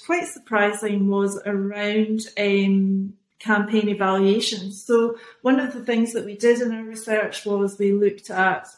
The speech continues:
um, both the literature around campaigns, but we also, um, looked at case studies across different sectors. And,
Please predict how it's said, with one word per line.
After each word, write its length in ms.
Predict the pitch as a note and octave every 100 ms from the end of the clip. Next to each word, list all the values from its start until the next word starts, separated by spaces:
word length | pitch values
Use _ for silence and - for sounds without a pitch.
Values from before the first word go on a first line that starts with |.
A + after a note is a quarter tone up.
| -
um, 540 | F#3+ F#3 F#3 F#3 F3+ - _ _ _
both 260 | G3+ G3+ G3+
the 80 |
literature 720 | F#3+ A3+ A3+ - - C4+ B3+ A#3+
around 440 | G3+ G#3+ G#3+ G#3+
campaigns, 680 | A3 G3+ G3+ A3 G#3 G#3 G3+
but 180 | G3 -
we 120 | G3+
also, 600 | G3 G3+ G3+ G#3 F#3 F3+ - _ _ G3+
um, 300 | G3 G3 G3
looked 260 | G3 - -
at 300 | G3 E3+ -
case 340 | - A3 A3
studies 420 | - G3 F3+ F3 F3
across 560 | F#3 - G3+ G3 G3 -
different 400 | F#3+ G3 F#3+ E3
sectors. 720 | G#3 G3+ G3 G#3 F3 F3+ - - - _ _ -
And, 560 | A3+ A3+ A#3 A3+ A3+